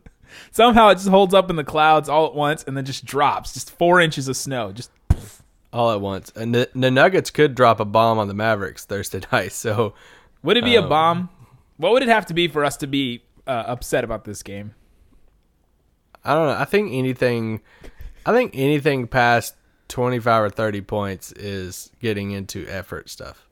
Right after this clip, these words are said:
Speaker 1: Ju-, <laughs> oh, so it, even, just if it's an embarrassing loss, 'cause I feel like if they
Speaker 2: Yeah.
Speaker 1: lose, we're not gonna care. It's, it's
Speaker 2: 'Cause
Speaker 1: not
Speaker 2: that Nets game is, was thirty-nine point loss. That, that, yeah, that's getting into some effort and everything like that.
Speaker 1: That's
Speaker 2: That's
Speaker 1: what Car-,
Speaker 2: frustrating.
Speaker 1: Carlisle was asked at practice if he had ever been,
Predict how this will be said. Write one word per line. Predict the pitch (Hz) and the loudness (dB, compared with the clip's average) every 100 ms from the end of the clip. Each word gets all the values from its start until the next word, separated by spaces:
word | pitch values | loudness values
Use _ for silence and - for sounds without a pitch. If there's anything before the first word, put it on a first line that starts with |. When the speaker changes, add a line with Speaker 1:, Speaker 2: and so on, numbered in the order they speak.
| _ | _
Speaker 1:
Ju-, | - 131 135 | -10 -4 -2
<laughs> | - | 0
oh, | 160 180 190 175 156 139 123 113 101 92 | 2 2 2 2 2 0 -2 -6 -8 -6
so | 202 196 | -2 2
it, | 202 | 2
even, | 202 220 - | 2 0 0
just | 175 208 | -6 0
if | 208 | 0
it's | 196 185 | 0 -2
an | 175 | -2
embarrassing | 151 131 143 135 - 110 | -4 -2 -2 -2 -4 -12
loss, | 101 80 82 | -12 -14 -16
'cause | - | 0
I | 247 | 0
feel | 254 | 4
like | 233 | 2
if | 170 | 4
they | 147 | 2
Speaker 2:
Yeah. | 127 | 4
Speaker 1:
lose, | 107 131 | 0 -2
we're | 127 | -6
not | 123 | -6
gonna | 117 107 | -8 -14
care. | - 78 87 | -16 -18 -18
It's, | - - | -20 -20
it's | - - | -20 -6
Speaker 2:
'Cause | - 208 | 0 4
Speaker 1:
not | 294 | 4
Speaker 2:
that | 175 | 6
Nets | 170 180 | 4 4
game | 165 151 131 | 4 4 4
is, | 120 - | -4 -6
was | 139 135 - | -4 -4 -2
thirty-nine | 147 135 123 120 113 | 0 0 0 -2 -2
point | 120 101 | -2 -2
loss. | 101 101 101 | -2 -2 -4
That, | - 151 135 | -4 -6 -4
that, | 185 208 - | -6 -6 -8
yeah, | 165 143 131 - - _ | -6 -4 -4 -6 -20 _
that's | 185 190 | -4 -2
getting | - 143 | 0 0
into | 135 117 110 | 0 -4 -8
some | 107 85 | -8 -6
effort | 110 - 113 107 | -6 -2 -4 -4
and | 104 95 - | -8 -14 -14
everything | 101 98 98 92 | -12 -10 -10 -10
like | 90 - | -12 -12
that. | - - | -12 -2
Speaker 1:
That's | 165 175 | 0 0
Speaker 2:
That's | |
Speaker 1:
what | 170 | 0
Car-, | 180 165 | 4 4
Speaker 2:
frustrating. | 170 - | 2 -2
Speaker 1:
Carlisle | - 180 185 170 160 | 2 4 6 6 4
was | 143 | 2
asked | 131 143 147 | 2 2 2
at | 104 - | -8 -2
practice | 135 139 135 123 | -2 0 -4 -8
if | 117 | -8
he | 131 | -6
had | 117 | -4
ever | 127 131 120 | -4 -6 -6
been, | 131 123 113 | -4 -6 -8